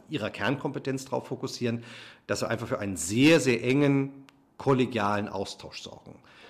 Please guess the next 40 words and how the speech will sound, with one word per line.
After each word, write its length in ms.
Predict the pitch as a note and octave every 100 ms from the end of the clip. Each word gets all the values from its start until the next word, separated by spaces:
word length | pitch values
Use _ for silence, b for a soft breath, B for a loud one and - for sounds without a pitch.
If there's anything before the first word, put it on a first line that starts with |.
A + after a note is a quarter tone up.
| B -
Ähm, 380 | F#2+ G2 F#2 F#2
wir 100 | G2+
sehen 240 | A2 G#2+
in 140 | F#2+ - -
anderen 420 | C#3 F3 E3 D3+
Themen, 300 | D3+ D3+ C#3+
die 80 | B2
sicherheitsrelevant 720 | B2+ B2 A#2+ A#2 A2 G#2+ A2
sind, 320 | A2+ A2 G2+ E2 A2 -
wie 80 | -
verheerend 520 | G#2+ E2 B2+ A2+ G#2
es 220 | A#2 -
ist, 60 | -
wenn 120 | G#2+
Informationen 600 | A2+ A2 G2+ - A2 A2
einfach 260 | - F2 E2
nicht 160 | E2+
geteilt 400 | - - D#2+ -
werden. 220 | - - - B B B _
Das 140 | - G2+
ist, 100 | G2
glaube 180 | G2+ G2
ich, 200 | - -
ähm, 300 | G2+ F#2 - A2+
der 160 | G2+ G2
eine 200 | F#2+ E2+
Strang, 280 | - F#2
den 140 | F#2 F#2
wir 120 | F2+
tun 280 | - G2 -
können. 200 | - - B B B -
Das 200 | - -
zweite 280 | B2 F#3
ist, 220 | F3+ F3 C#3
wir 80 |
können 240 | - B2+ B2+
gucken, 300 | D3 C#3+ A#2
dass 200 | A#2 -
wir 220 | A2+ A2+
konzeptionell 1040 | - A#2 - A#2+ - A#2+ A2 B2 C#3+ D#3